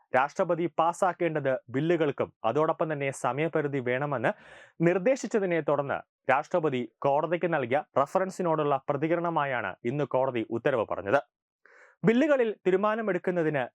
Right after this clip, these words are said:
രാഷ്ട്രപതിക്കും ഗവർണർക്കും സമയപരിധി നിശ്ചയിച്ച സുപ്രീം കോടതിയുടെ വിധിയുമായി ബന്ധപ്പെട്ടുള്ള രാഷ്ട്രപതിയുടെ റഫറൻസിൽ ഭരണഘടനാ ബെഞ്ചിന്റേതാണ് സുപ്രധാനമായ വിധി വന്നത്. പതിനാല് ചോദ്യങ്ങളാണ് റഫറൻസിൽ രാഷ്ട്രപതി ഉന്നയിച്ചത്. റഫറൻസിൽ സുപ്രീം കോടതിയുടെ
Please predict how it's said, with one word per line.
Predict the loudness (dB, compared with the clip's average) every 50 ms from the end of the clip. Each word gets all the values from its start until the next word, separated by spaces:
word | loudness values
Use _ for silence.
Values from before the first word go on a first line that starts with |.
| _ 0 2
രാഷ്ട്രപതിക്കും | 2 2 0 -2 -2 -2 -2 -2 -2 -2 -2 -4 -4 _ _ -2 0
ഗവർണർക്കും | 0 2 2 2 0 -2 -2 0 -2 -4 -4 _ _ -2 -2
സമയപരിധി | 0 0 0 -2 -2 0 0 -2 -2 -2 -4 -4 -4 -4
നിശ്ചയിച്ച | -6 -4 -2 -2 -2 0 2 0 0 0 _ -6 -4
സുപ്രീം | -2 -2 0 0 0 0 0
കോടതിയുടെ | 0 0 0 0 -2 0 0 -2 -2 -2
വിധിയുമായി | 0 0 0 0 0 0 -2 -2 -2 -4
ബന്ധപ്പെട്ടുള്ള | -4 -4 -2 -2 -2 -2 -2 -2 0 0 0 0 0 0
രാഷ്ട്രപതിയുടെ | -2 -2 -4 -4 -4 -4 -2 -2 -2 -2 0 0 0 0
റഫറൻസിൽ | -2 0 -2 -4 -4 -2 -2 -2 -2 -4 -6 _ _ -20 -20 -20 -20 _ 2 2
ഭരണഘടനാ | 2 2 0 -2 -2 -2 -2 -2 -2 -4 -4 -4
ബെഞ്ചിന്റേതാണ് | -6 -6 -4 -4 -2 -2 0 0 0 -2 -2 -4 -8 -10 -10 -8
സുപ്രധാനമായ | -6 -4 -4 -4 -2 -2 -4 -2 -2 -2 -2 -2 -2 -2 -4 -4
വിധി | -4 -2 -2 -4
വന്നത്. | -2 2 2 2 2 2 -2 _ _ _ _ _ -20 -20 -20 _ _ 2
പതിനാല് | 2 2 2 2 2 2 0 0
ചോദ്യങ്ങളാണ് | 0 0 0 0 0 0 0 0 0 -2 -4 -4 -4 -2 -2 -2
റഫറൻസിൽ | -2 0 -2 -2 -2 -2 -4 -4 -4 0 0 2
രാഷ്ട്രപതി | 2 2 0 -4 -4 -2 -2 -4 -4 -4 -4
ഉന്നയിച്ചത്. | -2 -2 -2 -2 -2 -2 -2 -2 -2 _ _ _ _ _ _ _ 0
റഫറൻസിൽ | 0 0 2 0 -2 0 0 0 -2 -2 -4 _ _ -4 -2
സുപ്രീം | -2 0 2 0 2 2 0
കോടതിയുടെ | 0 0 0 0 0 -2